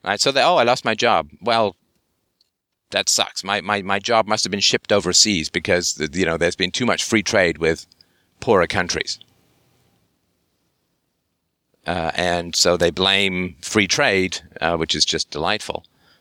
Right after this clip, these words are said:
Uh, as you increase, uh, re-, uh, regulations and, and legislation and so on,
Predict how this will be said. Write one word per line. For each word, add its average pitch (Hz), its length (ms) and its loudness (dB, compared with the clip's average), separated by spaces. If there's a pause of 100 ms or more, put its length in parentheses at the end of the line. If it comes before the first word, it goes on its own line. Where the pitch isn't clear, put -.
(240)
Uh, - 140 -8
as 98 240 -2
you 107 180 0 (120)
increase, 110 600 4
uh, 92 140 2
re-, 95 240 2
uh, 87 160 2 (100)
regulations 95 640 0
and, 82 240 -4
and 80 140 -2
legislation 85 680 0
and 78 160 -6
so 87 200 2
on, 78 200 0